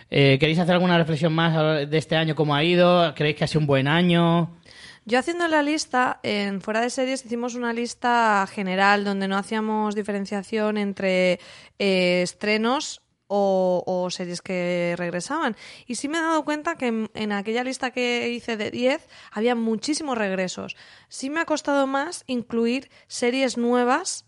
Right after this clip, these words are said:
Speaker 2: en
Speaker 1: Mm.
Speaker 2: la, en la lista y series, eh, y, y la mayoría que he incluido son miniseries. Creo que es un muy gran momento para la miniserie. De hecho, eh,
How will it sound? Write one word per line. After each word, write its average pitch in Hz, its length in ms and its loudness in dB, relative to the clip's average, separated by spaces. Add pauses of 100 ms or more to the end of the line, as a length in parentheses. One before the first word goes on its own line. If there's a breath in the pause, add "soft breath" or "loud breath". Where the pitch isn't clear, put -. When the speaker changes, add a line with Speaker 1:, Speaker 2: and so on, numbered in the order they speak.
(420)
Speaker 2:
en 214 340 0
Speaker 1:
Mm. - 20 -2
Speaker 2:
la, 196 420 2
en 196 160 -4
la 185 120 -2
lista 262 500 -6
y 233 220 -6
series, 285 840 -2
eh, 208 720 -2 (100)
y, 247 200 -8
y - 20 -2
la 220 80 0
mayoría 220 340 0
que 302 60 -10
he 302 60 -8
incluido 285 260 -4
son 294 160 -6
miniseries. 208 640 -6 (380 soft breath)
Creo 233 180 -2
que 269 80 -2
es 262 80 -6
un 247 540 -6
muy 247 240 -4
gran 220 160 -2
momento 220 360 -2
para 214 180 -2
la 190 100 -4
miniserie. 180 560 -6 (360 loud breath)
De 196 140 -4
hecho, 240 420 -4
eh, 180 460 -2